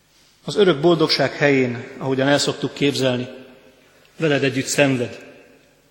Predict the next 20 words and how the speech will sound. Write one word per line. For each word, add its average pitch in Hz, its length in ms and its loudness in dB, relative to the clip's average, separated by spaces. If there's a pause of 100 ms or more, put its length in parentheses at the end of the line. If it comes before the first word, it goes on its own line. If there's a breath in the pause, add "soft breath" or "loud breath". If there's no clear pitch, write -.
(480)
Ő 202 120 4
is 175 120 0
részese 156 420 2
a 135 100 0
bűn 147 180 2
miatti 139 340 0
nyomorunknak, 127 840 -2 (380)
és - 60 -20
nem 165 160 0
csak - 160 -4
a 127 60 -6
kereszten. 123 580 -2 (1200)
Így 170 340 -4 (140)
átélve 160 420 2
szenvedésünket 131 840 -2
tud 127 140 -6
minket 127 320 -2
képviselni 123 580 -4
az 110 80 -10
Atyánál. 117 560 -10